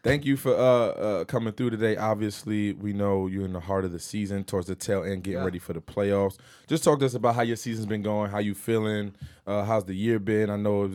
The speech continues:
Speaker 1: just, you know, a little bit of a roller coaster in the beginning, but now you, you seem to found your niche.
Speaker 2: Hold up, hold up. I'm gonna cut you off, Swish. We're not gonna
Speaker 1: Talk
Speaker 2: do
Speaker 1: to
Speaker 2: that.
Speaker 1: me.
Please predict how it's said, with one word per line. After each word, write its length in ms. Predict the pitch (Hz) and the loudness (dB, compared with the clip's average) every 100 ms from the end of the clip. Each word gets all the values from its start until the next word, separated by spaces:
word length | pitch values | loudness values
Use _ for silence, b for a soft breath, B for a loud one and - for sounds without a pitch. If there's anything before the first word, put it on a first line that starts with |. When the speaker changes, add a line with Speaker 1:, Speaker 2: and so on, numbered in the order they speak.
| 95 | -8
Speaker 1:
just, 60 | - | -8
you 60 | 139 | 0
know, 100 | 131 | 2
a 80 | 120 | 4
little 140 | 123 | 2
bit 100 | 113 | 2
of 80 | 110 | 0
a 40 | |
roller 180 | 98 110 | 2 0
coaster 300 | 107 113 107 | 0 -2 -2
in 20 | |
the 80 | 107 | -4
beginning, 400 | 95 92 110 110 | -4 -4 -2 -2
but 140 | 98 98 | -4 -2
now 160 | 101 | -2
you, 240 | 101 101 98 B B | -2 -2 -4 B B
you 80 | 107 | -8
seem 180 | 117 104 | -4 -6
to 60 | |
found 260 | 95 107 95 | -4 -4 -4
your 80 | 90 | -4
niche. 240 | 95 - - | -6 -6 -2
Speaker 2:
Hold 140 | 135 | -2
up, 100 | - 123 | -2 -2
hold 140 | 131 | -2
up. 60 | 120 - | -2 -2
I'm 80 | |
gonna 120 | 131 135 | -2 -2
cut 200 | 139 - | -2 -2
you 120 | 120 | -4
off, 100 | 104 | -4
Swish. 180 | 110 - | -8 -4
We're 100 | 160 | -2
not 120 | 156 | -2
gonna 140 | 127 | 0
Speaker 1:
Talk 80 | 117 | -2
Speaker 2:
do 60 | 104 | -2
Speaker 1:
to 40 | |
Speaker 2:
that. 40 | |
Speaker 1:
me. 80 | 104 | -6